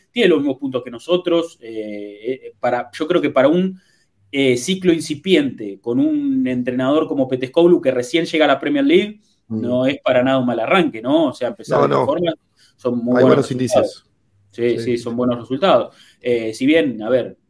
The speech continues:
Speaker 1: están años luz de, lo, del, de, de, de, de, de todavía ser un equipo muy sólido, creo que, que están encontrando funcionamiento, de a poquito, de a poquito van encontrando las
Speaker 2: Lamentablemente.
Speaker 1: piezas.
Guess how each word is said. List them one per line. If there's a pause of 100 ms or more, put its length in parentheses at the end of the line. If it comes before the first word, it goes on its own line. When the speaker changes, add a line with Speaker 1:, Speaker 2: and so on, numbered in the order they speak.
(120)
Speaker 1:
están
años
luz
de,
lo,
del,
de,
de,
de,
de, (320)
de
todavía
ser
un
equipo
muy
sólido,
creo
que,
que
están
encontrando
funcionamiento,
de
a
poquito,
de
a
poquito
van
encontrando
las
Speaker 2:
Lamentablemente.
Speaker 1:
piezas.